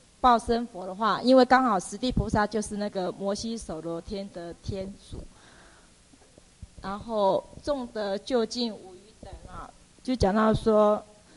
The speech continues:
因为佛已经到正佛，就是一切功德已经开始究竟圆满了，所以呢，无余等就是说，只有佛跟佛之间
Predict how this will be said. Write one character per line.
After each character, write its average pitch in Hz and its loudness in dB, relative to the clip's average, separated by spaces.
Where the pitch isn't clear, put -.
因 254 8
为 233 6
佛 202 6
已 226 -12
经 277 -4
到 247 4
正 254 -2
佛， 220 -4
就 233 -6
是 240 -2
一 220 -2
切 233 4
功 233 4
德 196 -2
已 180 -4
经 202 -6
开 220 -4
始 175 -6
究 196 2
竟 190 -10
圆 170 0
满 180 -10
了， 202 -12
所 - -2
以 254 0
呢， 208 -2
无 226 2
余 269 0
等 214 -4
就 214 -6
是 - -10
说， 220 4
只 240 0
有 214 6
佛 190 -4
跟 220 -2
佛 190 -4
之 196 -8
间 202 -4